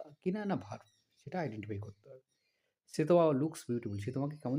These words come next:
দেখতে লাগছে, বিউটিফুল, so এটা অ্যাডজেক্টিভ। Will you marry me, তুমি কি আমাকে বিয়ে করবে? Marry হচ্ছে এখানে ভার্ব। Mom bought me a red dress, কেমন ড্রেস, না রেড, so অ্যাডজেক্টিভ। I love him, লাভ হচ্ছে আমি তাকে ভালোবাসি, এটা হচ্ছে ভার্ব। The children play football every day,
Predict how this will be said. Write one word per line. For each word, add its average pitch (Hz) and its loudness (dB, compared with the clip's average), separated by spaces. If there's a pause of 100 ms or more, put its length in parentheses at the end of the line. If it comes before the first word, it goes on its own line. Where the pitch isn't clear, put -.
দেখতে 160 -8
লাগছে, 160 -4
বিউটিফুল, 101 -4
so - -10
এটা 175 -2
অ্যাডজেক্টিভ। 110 -2 (360)
Will 135 0
you 151 0
marry 131 2
me, 127 -4 (120)
তুমি 127 -2
কি 135 -2
আমাকে 135 -2
বিয়ে 156 -4
করবে? 139 -6 (540)
Marry 120 -2
হচ্ছে 139 -10
এখানে 165 -4
ভার্ব। 101 -8 (640)
Mom 135 0
bought 120 -4
me 147 0
a 131 0
red 139 2 (100)
dress, 151 -6 (460)
কেমন 131 0
ড্রেস, 160 0
না 120 -2
রেড, 101 -4 (320)
so - -14
অ্যাডজেক্টিভ। 104 -8 (240)
I - -2
love 123 -2
him, 147 -4 (160)
লাভ 113 -8
হচ্ছে - -12
আমি 147 -4
তাকে 117 -10
ভালোবাসি, 117 -4 (640)
এটা 117 0
হচ্ছে 147 -2
ভার্ব। 101 -4 (500)
The 131 -14
children 131 2 (140)
play 156 0
football 127 -4
every 104 -8
day, 185 -4